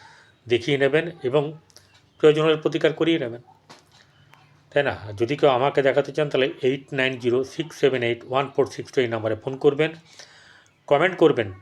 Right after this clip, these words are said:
তারাই যারা পুরো ভিডিওটি স্কিপ না করে দেখবেন। যারা স্কিপ করবেন না, আমি জানি এই স্কিপ করে দেখবেন, আমি জানি তারা খারাপ মন্তব্য বা ভালো মন্তব্য করেন না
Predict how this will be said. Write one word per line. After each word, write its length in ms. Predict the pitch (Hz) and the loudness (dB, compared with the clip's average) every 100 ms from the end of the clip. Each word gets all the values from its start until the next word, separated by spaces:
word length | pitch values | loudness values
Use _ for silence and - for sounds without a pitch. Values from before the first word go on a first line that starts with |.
| - | 0
তারাই 320 | 127 127 87 - _ _ _ - | 2 2 0 -10 _ _ _ -4
যারা 240 | 117 123 | 0 2
পুরো 280 | 131 - 160 | 0 -2 -2
ভিডিওটি 380 | 127 139 156 160 | 0 -2 0 0
স্কিপ 360 | - - 208 - - | -2 -4 -4 -4 -4
না 200 | 127 123 | 0 0
করে 360 | - 123 117 131 _ | 2 0 0 -4 _
দেখবেন। 420 | 107 98 98 - 76 _ _ _ _ _ _ - _ _ _ _ _ _ | -8 -6 -6 -8 -14 _ _ _ _ _ _ -20 _ _ _ _ _ _
যারা 220 | 123 123 | 2 2
স্কিপ 320 | 120 - 170 170 | 2 -2 -4 2
করবেন 320 | 165 156 165 | 2 4 2
না, 140 | 160 | 0
আমি 320 | 160 - 123 | -2 -2 -2
জানি 300 | 131 135 135 147 | 0 2 0 0
এই 120 | 131 | 0
স্কিপ 260 | 120 - 156 | 0 -4 0
করে 180 | 170 160 | 2 4
দেখবেন, 420 | 151 143 175 180 - _ _ _ - | 4 2 -4 -4 -14 _ _ _ -4
আমি 160 | 113 131 | -2 2
জানি 180 | 135 | 2
তারা 380 | 131 123 123 123 - _ _ - - - - - | 2 4 4 2 -6 _ _ -20 -20 -20 -20 -18
খারাপ 400 | - 131 143 139 - | -4 0 2 0 -8
মন্তব্য 440 | 123 120 117 127 | -6 -4 -2 0
বা 280 | 127 110 117 | 2 4 6
ভালো 300 | 107 101 123 | 6 4 2
মন্তব্য 420 | 113 110 - 107 | -2 -6 -6 -6
করেন 300 | 104 - 98 | -6 -6 -6
না 160 | 95 | -10